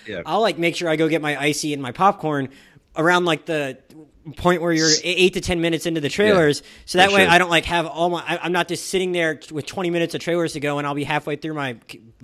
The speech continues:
Speaker 2: my concessions before the movie even starts. It's like a,
Speaker 1: For sure.
Speaker 2: it's a very well thought out process on my part at this point that I really have down to a science, and the Dunkirk
Speaker 1: <laughs>
Speaker 2: seventy millimeter showing just kinda screwed with it. So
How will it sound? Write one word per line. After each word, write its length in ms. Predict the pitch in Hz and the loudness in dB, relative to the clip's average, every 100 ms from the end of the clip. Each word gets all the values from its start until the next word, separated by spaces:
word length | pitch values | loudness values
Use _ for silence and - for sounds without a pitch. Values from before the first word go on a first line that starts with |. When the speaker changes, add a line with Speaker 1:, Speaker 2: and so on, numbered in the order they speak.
| 139 | -10
Speaker 2:
my 120 | 139 | -8
concessions 520 | 139 127 156 151 143 | -6 -4 -2 -2 -6
before 180 | 135 139 | -8 -8
the 80 | 120 | -4
movie 240 | 165 156 | -2 0
even 200 | 127 113 | -2 -6
starts. 320 | 107 120 107 - | -10 -12 -12 -14
It's 140 | - | -12
like 140 | 165 | -12
a, 60 | 135 | -12
Speaker 1:
For 180 | - 117 | 2 4
sure. 200 | - 113 | 6 4
Speaker 2:
it's 80 | 92 | 4
a 40 | |
very 260 | 156 190 170 | 4 4 4
well 220 | 160 160 | 4 2
thought 240 | 165 175 | 2 2
out 200 | 151 131 - | 2 0 -4
process 380 | 180 151 123 | -4 -4 -8
on 80 | 135 | -8
my 120 | 127 | -10
part 220 | 117 135 120 | -8 -8 -8
at 80 | |
this 120 | 131 - | -10 -10
point 220 | 135 123 | -10 -6
that 80 | 123 | -6
I 100 | 139 | -2
really 220 | 202 175 | -2 0
have 160 | 147 | -2
down 180 | 131 139 | -2 -4
to 60 | 131 | -4
a 60 | 117 | -6
science, 500 | - 160 127 123 131 | -4 -4 -4 -6 -8
and 100 | 120 - - - | -12 -16 -20 -10
the 100 | 127 | -2
Dunkirk 360 | 151 143 151 | 0 0 -2
Speaker 1:
<laughs> 20 | 113 | -2
Speaker 2:
seventy 260 | 165 151 | -2 0
millimeter 340 | 160 208 160 147 | 0 0 -2 -2
showing 260 | 147 143 | -4 -6
just 140 | 143 - | -6 -6
kinda 160 | 143 | -6
screwed 240 | - 214 214 | -6 -4 -4
with 140 | - | -6
it. 160 | 117 - | -10 -8
So 240 | 131 123 | -6 -6